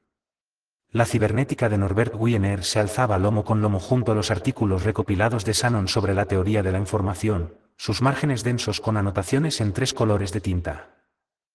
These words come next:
As We Might Think de Vannevar Bush se apoyaba en Computer Lib barra diagonal Dream Machines de Ted Nelson, visionarios del hipertexto y la simbiosis humano-computadora.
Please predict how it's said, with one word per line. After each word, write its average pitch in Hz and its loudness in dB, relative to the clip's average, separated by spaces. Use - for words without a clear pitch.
As 117 2
We 156 6
Might 147 4
Think 120 2
de 104 2
Vannevar 120 2
Bush 117 0
se 123 0
apoyaba 104 2
en 104 0
Computer 123 0
Lib 104 0
barra 110 4
diagonal 101 2
Dream 113 2
Machines 101 0
de 104 -2
Ted 101 -2
Nelson, 95 -2
visionarios 113 0
del 110 2
hipertexto 101 -2
y 95 0
la 98 0
simbiosis 107 0
humano-computadora. 98 -2